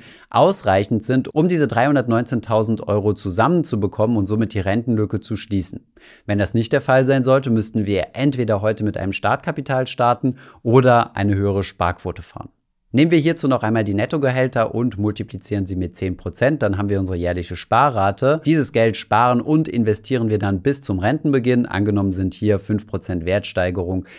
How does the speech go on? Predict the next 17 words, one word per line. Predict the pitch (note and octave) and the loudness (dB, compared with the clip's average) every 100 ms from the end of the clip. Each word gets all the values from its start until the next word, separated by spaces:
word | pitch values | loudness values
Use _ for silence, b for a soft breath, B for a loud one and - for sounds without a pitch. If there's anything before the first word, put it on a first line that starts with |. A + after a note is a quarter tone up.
| B B | B B
im | A2 | 0
Jahr. | G2+ G#2+ C3 C3 | 2 4 2 0
Wie | G2+ | -4
gesagt, | F#2 F#2 F#2 | -2 -2 -2
das | F2+ | -6
ist | F2 | -6
eine | F2 F2 | -6 -6
starke | - G2 G2+ G2+ | -6 -2 -2 -2
Vereinfachung | - - A#2+ C#3+ C3 A#2+ B2 A#2 B B | -8 -4 -2 0 0 2 0 0 B B
und | C#3 E3 E3+ | 2 2 2
kommen | - A2+ A2 | 0 2 4
dann | A2+ A#2 | 2 2
auf | - F#2 - | -2 -4 -4
diese | B2 D3+ C#3+ C#3+ | 0 2 2 2
entsprechenden | - F#2+ - F#2 - G2+ G2+ F2+ | 0 -6 -4 -6 -2 -2 0 -2
Werte | F2 E2 E2+ | -2 -4 -8
hier. | E2 | -14